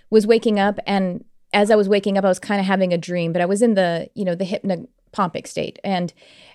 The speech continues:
my, and in the dream or in the little scenario, my husband was doing an impression of Aaron Paul from,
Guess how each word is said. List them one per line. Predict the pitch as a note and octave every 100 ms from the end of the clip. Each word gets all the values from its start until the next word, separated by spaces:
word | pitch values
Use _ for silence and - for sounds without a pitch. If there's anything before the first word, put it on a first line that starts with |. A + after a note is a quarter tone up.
| _
my, | G#3+ G#3 G3 F#3+ -
and | G3+ F#3+
in | - B3
the | A3
dream | F3+ G#3 G#3+ G#3
or | F#3+
in | F#3+
the | F3+
little | F3 F#3 F3+
scenario, | - F#3+ G#3+ F#3
my | F3+ F3+
husband | F#3+ F#3+ G3+
was | F3+ F3
doing | G3 F#3
an | F3
impression | E3+ - F#3 - A3+ A#3+ -
of | F#3 E3+ -
Aaron | F3+ F#3+ F#3+
Paul | F#3 F3 B3+
from, | C#4+ - F3+ E3+ E3